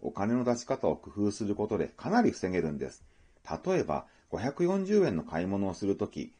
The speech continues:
千円札を出すとしましょう。そうすると、お釣りが四百六十円来て、百円玉が四枚、五十円玉が一枚、十円玉が一枚というように、小銭が六枚増えちゃいますよね。でもこれ、千円札一枚と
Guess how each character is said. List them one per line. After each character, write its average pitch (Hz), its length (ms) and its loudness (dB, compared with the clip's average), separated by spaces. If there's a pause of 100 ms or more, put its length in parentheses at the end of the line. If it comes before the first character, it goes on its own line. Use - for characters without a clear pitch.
千 87 280 -6
円 123 120 0
札 85 240 -4
を 65 60 -4
出 101 160 2
す - 60 -12
と 82 80 -6
し - 120 -14
ま 73 120 -8
し - 100 -6
ょ 71 220 0
う。 - 400 -20
そ 160 140 0
う 160 40 -2
す 170 100 -2
る 156 120 -2
と、 - 300 2 (180)
お - 100 -6
釣 131 260 -4
り 147 40 -2
が 143 220 -2
四 156 180 0
百 - 280 -6
六 107 240 -2
十 123 240 0
円 67 120 -6
来 - 100 -20
て、 - 300 0 (180)
百 - 320 -4
円 104 160 2
玉 101 220 0
が 92 120 -2
四 104 280 0
枚、 62 160 -8 (320)
五 71 140 -4
十 95 220 2
円 107 160 2
玉 104 220 -2
が 101 140 -2
一 82 200 -6
枚、 90 200 -2 (400)
十 101 260 4
円 123 140 2
玉 123 200 0
が 113 120 0
一 - 200 -6
枚 127 200 -2
と - 80 -6
い 82 120 4
う - 20 4
よ 87 200 2
う - 20 -6
に、 80 220 -4 (220)
小 71 140 -10
銭 82 220 -2
が 78 100 -4
六 - 240 -6
枚 107 280 -2
増 160 80 2
え 247 80 4
ち 247 100 -4
ゃ 190 40 2
い 92 60 0
ま 71 120 -4
す - 120 -12
よ 55 100 -8
ね。 87 320 -4 (880)
で 196 120 4
も 247 100 4
こ - 100 -2
れ、 95 240 4 (120)
千 190 280 0
円 240 80 6
札 - 220 0
一 82 220 -2
枚 82 200 0
と 90 320 2